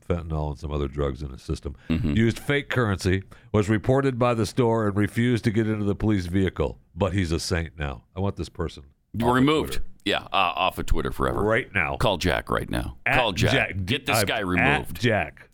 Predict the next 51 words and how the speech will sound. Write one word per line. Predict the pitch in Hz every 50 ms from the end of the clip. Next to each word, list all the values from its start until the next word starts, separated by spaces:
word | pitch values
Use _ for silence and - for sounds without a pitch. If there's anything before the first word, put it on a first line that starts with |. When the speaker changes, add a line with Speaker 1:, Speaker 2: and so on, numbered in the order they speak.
| 82 78
Speaker 2:
Get | 71 101 107 95
him | 92 92 90 87
removed. | 82 78 71 71 67 65 62 58 92
Speaker 1:
I | 104 110 98 - 76
want | 76 - - _ - -
it | 87 - _ _ 87 80
gone. | 76 85 82 80 76 71 73 71 67 - _ _ _ _ _ _ _ _ _ _ _ -
Speaker 2:
It | - 123
is | 156 151 107 117
amazing | 107 90 82 80 71 - 62
how, | 57 69 62 52 53 57 52 - - - - - _ _ -
you | 80
know, | 76 67 67 67
you | 67 80 117
do | 123 139 165
kinda | 147 - 147 131 107
deify | 85 87 104 98 - - - 50 -
him | - 55
afterwards. | 52 50 - - 50 50 50 50 - - - _ _ _ _ _ _ _ _ _ _ - 104
And | 110 113 110
the | 113
guy | 107 143 147
Speaker 1:
Oh, | 151
yeah. | 160
Speaker 2:
wasn't | - 123 - 123 98
a | 87
saint, | - - 90 71 - - - - -
but | - 101 98 -
n- | - 110 117 117
Speaker 1:
Oh, | 95
yeah. | 95 82 71 - _ -
Speaker 2:
I, | - 147 160
Speaker 1:
But | 160 175
Speaker 2:
I | 175 202
don't, | 233 277 254
Speaker 1:
th-, | 254 247 226 226
th-, | 254 247 - _ _ - -
Speaker 2:
uh, | 127 139 - - -
maybe | 170 170 185 208 214 214 185 165 139 - 143
nobody | 143 151 180 202 202 196 185 185
but | 165 156 131 -
this | 165 196 185 -
guy, | - - 80 60 53 62 92 95 - - - -
I | 110
don't | 120 117 117
know, | 113 98 71 -
justifies | - - 131 127 117 - - - 104 92 85 -
what | 76 73 71
happened | 80 73 67 - - 62 -
to | 65 57
him. | 52 - -